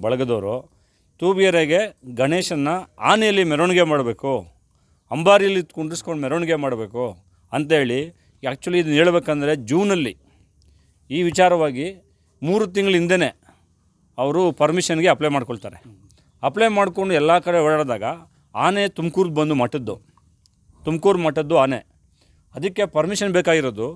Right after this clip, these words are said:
ಫಾರೆಸ್ಟ್ ಡಿಪಾರ್ಟ್ಮೆಂಟಿಂದ, ಎಸ್ ಪಿ ಪೊಲೀಸ್ ಡಿಪಾರ್ಟ್ಮೆಂಟಿಂದ ಮತ್ತು ತಹಸೀಲ್ದಾರ್ ಪರ್ಮಿಷನ್ಗಳು ಎಲ್ಲ ಬೇಕಾಗಿತ್ತು. ಈ ವಿಚಾರವಾಗಿ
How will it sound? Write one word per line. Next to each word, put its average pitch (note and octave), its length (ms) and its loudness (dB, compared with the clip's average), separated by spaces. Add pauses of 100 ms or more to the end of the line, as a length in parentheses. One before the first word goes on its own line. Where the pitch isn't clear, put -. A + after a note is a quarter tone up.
(300)
ಫಾರೆಸ್ಟ್ E3+ 320 2
ಡಿಪಾರ್ಟ್ಮೆಂಟಿಂದ, C3 600 -6 (1120)
ಎಸ್ - 140 -6
ಪಿ G#3 120 0 (160)
ಪೊಲೀಸ್ E3 260 0
ಡಿಪಾರ್ಟ್ಮೆಂಟಿಂದ A2+ 640 -4 (720)
ಮತ್ತು D#3+ 200 -4 (100)
ತಹಸೀಲ್ದಾರ್ F3 440 0
ಪರ್ಮಿಷನ್ಗಳು C#3 460 -6
ಎಲ್ಲ C3+ 200 -2
ಬೇಕಾಗಿತ್ತು. F#2+ 440 -10 (640)
ಈ A3+ 40 0 (100)
ವಿಚಾರವಾಗಿ C#3 580 0